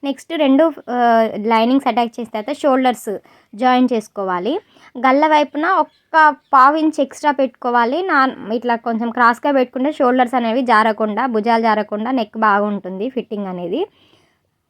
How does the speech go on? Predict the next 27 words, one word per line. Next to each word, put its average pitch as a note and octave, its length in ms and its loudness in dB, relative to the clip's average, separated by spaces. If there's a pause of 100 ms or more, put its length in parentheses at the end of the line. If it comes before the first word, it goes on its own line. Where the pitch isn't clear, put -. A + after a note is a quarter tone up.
(1400)
ఇలా C4 100 -8
డబల్ B3 280 0
స్టిచ్ B3 220 -10
చేసి B3 320 -6 (220)
రఫ్ B3 220 -2
అయితే A#3+ 200 -2
కొట్టేసేయాలి. G#3 680 -6 (460)
So, D4+ 60 -6
ఇది D4 140 -2
కంప్లీట్ C4+ 400 2
అయిపోయింది. A3+ 500 -2
నెక్స్ట్ D#4 340 -2
మనము D#4+ 260 0
హ్యాండ్స్ D4+ 380 2
ప్రిపేర్ C4+ 320 -2
చేసుకోవాలన్నమాట. G3+ 800 -4 (580)
హ్యాండ్స్ B3+ 300 0
కోసము B3 500 -4 (1040)
మిగిలిన D4 440 0
కొంచెం C#4 400 0
క్లాత్ A#3 340 2
ఉంది, G3 320 -4
ఆ F#4 120 0
క్లాత్లో C#4+ 500 0
నేను D4 180 2
ఏంటంటే B3+ 440 -2
తను C#4+ 260 0